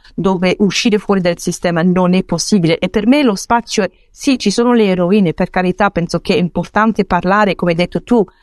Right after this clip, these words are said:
l'atto rivoluzionario e poter, eh, uscire fuori e farsi una vita e, e a mettersi la distanza e raccontare. Però,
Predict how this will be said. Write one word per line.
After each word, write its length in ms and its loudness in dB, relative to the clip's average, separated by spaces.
l'atto 380 -2
rivoluzionario 1000 0
e 260 0
poter, 640 2
eh, 380 0
uscire 440 2
fuori 520 0
e 120 -6
farsi 420 -4
una 200 2
vita 500 2
e, 260 0
e 120 0
a 80 2
mettersi 480 -2
la 100 0
distanza 640 -2
e 80 2
raccontare. 920 0
Però, 480 2